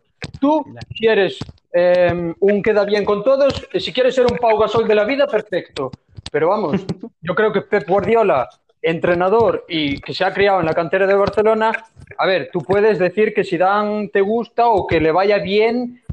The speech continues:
Speaker 1: en,
Speaker 2: Que lo
Speaker 1: en
Speaker 2: admiras, que lo admiras, que respeta mucho su trabajo, tal cual. A ver, que diga lo que le dé la real gana. Esto es hablar por hablar, ¿no?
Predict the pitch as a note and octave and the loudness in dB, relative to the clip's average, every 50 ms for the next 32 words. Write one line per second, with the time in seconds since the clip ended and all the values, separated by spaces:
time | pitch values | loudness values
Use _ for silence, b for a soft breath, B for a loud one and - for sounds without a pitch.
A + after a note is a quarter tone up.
0 | - - - E3+ E3+ F3 F3 E3+ E3+ E3 D#3+ D#3+ D#3 D3+ D3+ - F3+ E3 C#3 C3 | -12 -6 -2 2 2 2 2 2 0 -4 -4 -4 -6 -8 -4 -2 0 0 0 0
1 | B2+ C#3 D3+ E3 F3 F3+ D3 C3+ C#3+ F3+ G3 - - E3 D#3 C#3+ C3 C3+ D3 E3 | 0 0 0 0 0 0 0 0 -2 -2 -4 -4 -4 -2 0 0 0 0 -2 -2
2 | F3+ E3 D3 C#3+ D#3 F3+ A3+ A3 - - D#3+ D3 D3 C#3 C3+ C#3+ C3+ C#3 E3+ D#3+ | 0 -2 -2 -2 0 0 -2 -2 -2 -2 -2 0 0 0 -2 -4 -4 -2 -4 -2
3 | D#3+ D#3 D#3+ D#3 D#3 - C3 D3+ C#3+ C3 B2+ C3 C#3 F3 G#3+ G#3+ - G3 G3 G3+ | -2 -2 -2 -4 -6 -6 -8 -8 -6 -4 -2 -2 0 0 -2 -2 0 0 0 2
4 | G3+ G3+ F3 F3 F#3 F#3+ F3+ F#3 F#3 F3+ F3+ B B B B A2+ B2 C3 C#3+ B2+ | 0 0 0 -2 -4 -4 -4 -4 -4 -6 -6 B B B B -4 -2 -2 -2 -4
5 | A#2+ - C3 B2 C3 C3+ D3+ E3 F3 E3+ E3+ D3 B2 A2+ A2+ A#2 B2 C3 C#3 D3 | -4 -6 -6 -4 -2 -2 0 0 0 0 0 -2 -2 -2 -2 -4 -4 -4 -4 -4
6 | D3 D3 D#3 D#3+ E3 E3 D#3+ D#3 C#3+ C3 C3 B2+ B2 B2 B2 C3 C3 B2+ C3+ D3 | -4 -4 -2 -2 -2 -2 0 0 -2 -2 -4 -4 -4 -4 -2 -2 -2 -2 -4 -4
7 | C#3 A#2+ A2+ - D#3+ D#3 E3+ D3+ C#3 C#3+ D3 D3 - E3 C#3 B2+ A#2 A#2 A#2+ A#2 | -4 -6 -4 -6 -6 -4 -4 -2 -2 -2 -4 -2 -4 -4 -2 -2 -4 -4 -6 -6
8 | A2 B2 C#3+ C3+ D#3+ F#3+ | -8 -8 -10 -10 -12 -12